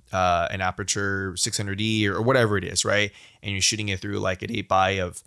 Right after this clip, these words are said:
of, uh, a magic cloth, and you have it, you know, you have it, uh, gridded in front, all that kind of stuff, right? Uh, those are things that you still need to do on the day. Um,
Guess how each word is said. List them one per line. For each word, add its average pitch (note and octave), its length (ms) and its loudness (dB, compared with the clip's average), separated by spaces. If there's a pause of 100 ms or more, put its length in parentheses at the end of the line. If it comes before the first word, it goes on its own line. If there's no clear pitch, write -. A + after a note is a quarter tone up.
(340)
of, F#2 260 0
uh, F2+ 280 4
a F#2+ 100 0
magic G#2 320 0
cloth, F#2+ 320 2
and G2 100 -8
you G2 60 -8
have F#2+ 140 -2
it, F#2+ 100 -6 (140)
you G2+ 140 -10
know, F#2+ 220 -8
you G2+ 160 -6
have G2 200 -4
it, - 180 -8
uh, F#2 320 -10
gridded A#2 300 2
in G2 100 -2
front, A2+ 280 0 (180)
all C3+ 120 4
that C3 100 2
kind G2 120 -10
of G2+ 60 -4
stuff, F#2 260 -6
right? G2 240 0 (400)
Uh, G#2+ 180 0
those A#3 220 2
are G3+ 80 2
things D#3 320 -2
that A2+ 260 2
you A2 140 -6
still C3 240 0
need A#2+ 240 -2
to G#2+ 80 -2
do A2+ 240 0
on G#2+ 220 -2
the G2 80 -6
day. A2 440 0
Um, G#2 440 0